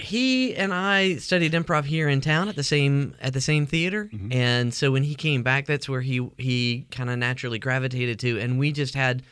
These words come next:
Speaker 1: such a good time performing with, with each other when we got up on stage.
Speaker 2: Mm-hmm.
Speaker 1: Uh, we did a lot of improvised Shakespeare scenes. And so, uh, we, we found that we had quite a bit in common, and that, and that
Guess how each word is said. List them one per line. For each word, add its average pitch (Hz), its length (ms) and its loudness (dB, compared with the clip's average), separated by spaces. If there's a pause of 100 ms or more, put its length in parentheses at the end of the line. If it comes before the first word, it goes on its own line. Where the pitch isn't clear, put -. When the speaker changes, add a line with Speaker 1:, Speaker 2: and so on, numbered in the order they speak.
(340)
Speaker 1:
such - 320 -2
a 170 40 2
good 139 280 0
time 127 800 2
performing 151 520 2
with, 117 300 -2
with 123 160 0
each 117 180 0
other 113 200 0
when 110 160 -2
we 110 100 -2
got 117 180 -2
up 110 140 -4
on 110 180 -4
stage. 104 600 -4
Speaker 2:
Mm-hmm. 90 500 -10
Speaker 1:
Uh, 113 60 2
we 135 120 2
did 151 140 2
a 120 60 -2
lot 120 320 2
of 123 80 2
improvised 131 580 -2
Shakespeare 147 640 -2
scenes. 165 520 -2 (480)
And 117 400 2
so, 113 440 2
uh, 113 200 4
we, 139 200 -2
we 147 160 0
found 147 240 0
that 131 60 0
we 123 100 -2
had 123 160 0 (180)
quite 151 200 0
a 127 40 2
bit 127 160 0
in 113 60 -4
common, 110 460 2
and 98 160 0
that, 104 140 -2
and 117 120 0
that 127 120 0